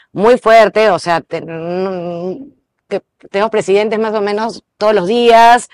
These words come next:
ministros cambian, o sea, ya todo el mundo puede ser ministro, entonces hay una cuestión de no poder sostener,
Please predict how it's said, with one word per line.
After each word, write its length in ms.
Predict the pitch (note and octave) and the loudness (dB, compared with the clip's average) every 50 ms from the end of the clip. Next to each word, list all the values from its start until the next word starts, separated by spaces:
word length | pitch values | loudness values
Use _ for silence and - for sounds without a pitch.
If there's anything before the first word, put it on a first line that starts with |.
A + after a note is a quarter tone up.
| - - - - | -20 -20 -14 -6
ministros 580 | F3+ G3+ G#3+ G#3+ A3 A#3 B3 A#3 - A#3+ A#3+ F#3+ | -2 0 2 4 4 4 2 2 0 -2 -2 -2
cambian, 640 | - A3+ A3+ A3+ A3+ A3+ A#3 A#3 A3+ A3+ A#3 G#3+ - - | 0 -2 0 0 2 2 2 2 2 -2 -4 -6 -10 -12
o 80 | E3+ D#3+ | -14 -10
sea, 160 | - G3 G3+ | -4 -2 0
ya 160 | G3+ G#3 G#3 | 0 0 0
todo 200 | - - G#3+ A3 | -2 0 2 2
el 80 | G#3+ G#3+ | 2 2
mundo 240 | A3 A3 A3 G#3+ | 0 -2 -4 -4
puede 140 | G#3 G3+ G3+ F3+ | -2 -2 -4 -4
ser 100 | G#3+ F#3+ | -4 -6
ministro, 800 | F#3 F#3 G#3 A3+ A#3+ B3 - - - G3 G#3 G#3 G#3+ A3 A3 | -4 -2 0 2 2 0 0 -2 -4 0 0 2 2 2 0
entonces 340 | F#3+ - G3 G3+ G3+ A3 - _ - - - - - - _ _ - | -2 -4 -4 -4 -4 -4 -8 _ -20 -20 -20 -20 -20 -20 _ _ 0
hay 200 | - B3 C#4 D4 | 4 4 4 6
una 160 | D4 D4 C4+ | 4 2 2
cuestión 280 | A#3+ G3 - G#3+ G#3+ | 0 -2 -2 -2 -2
de 80 | G#3+ G#3+ | -2 -2
no 160 | G#3 G#3+ G#3+ | -2 -2 -2
poder 240 | - G#3+ G#3 G#3 G3+ | 0 2 2 2 2
sostener, 560 | - G#3 G3+ - F3+ E3 E3+ F3 F3+ F3+ - | 0 -6 -8 -8 -8 -4 -2 -2 -2 -2 -4